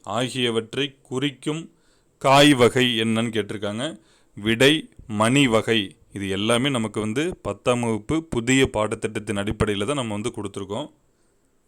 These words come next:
"கேட்டவர் மகிழப் பாடிய பாடல்". இத்தொடரில் இடம்பெற்ற தொழிற்பெயரும் வினையாளனையும் பெயரும் முறையே. தொழிற்பெயர்னாலே நமக்கு வந்து தல் விகுதி பெற்று வரும். கடைசியில தல்னு முடிஞ்சாலே தொழிற்பெயர்.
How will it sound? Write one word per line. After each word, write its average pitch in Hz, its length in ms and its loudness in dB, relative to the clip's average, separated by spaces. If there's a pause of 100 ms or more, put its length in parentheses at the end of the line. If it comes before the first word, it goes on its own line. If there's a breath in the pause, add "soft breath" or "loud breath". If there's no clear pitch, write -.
(1600)
"கேட்டவர் 143 720 0 (720)
மகிழப் 143 600 -4
பாடிய 127 500 -2
பாடல்". 107 480 -2 (300)
இத்தொடரில் 131 800 -4
இடம்பெற்ற 123 800 -6 (220)
தொழிற்பெயரும் 131 840 -4 (220)
வினையாளனையும் 131 920 0
பெயரும் 113 380 0
முறையே. 104 520 -4 (600 soft breath)
தொழிற்பெயர்னாலே 131 880 2
நமக்கு 117 280 -6
வந்து 117 280 -4
தல் 135 280 2
விகுதி 117 360 -2
பெற்று 107 280 -4
வரும். 101 240 -2
கடைசியில 120 540 -4
தல்னு 117 320 0
முடிஞ்சாலே 117 500 -2
தொழிற்பெயர். 104 600 -4